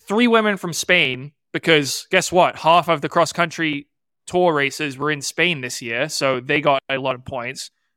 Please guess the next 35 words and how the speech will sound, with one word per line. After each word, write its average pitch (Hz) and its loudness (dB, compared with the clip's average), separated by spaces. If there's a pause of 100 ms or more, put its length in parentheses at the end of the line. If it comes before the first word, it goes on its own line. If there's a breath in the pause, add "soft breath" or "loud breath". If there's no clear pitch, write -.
(160)
And 160 0
then 180 4
you've 175 0
got 175 6 (500)
the 175 -2
Brazilian 165 0 (100)
champion, 151 -2
Maria 156 2 (320)
Lucineda 147 -2
da - -14
Silva, 139 -2 (380)
who 160 2 (2000)
got 165 6
rich 175 0
on 156 0
running, 165 0
like, 151 -2
conti-, 175 -4
the 156 -12
South 170 0
American 160 0
Continental 156 -4
Championships, 131 -8
which 147 -4
are 156 -4
not 151 0
competitive 139 0
at 131 -2
all. 123 -4
So 143 2
those 196 4
are 202 -2
the 185 4
women 165 0
that 143 -2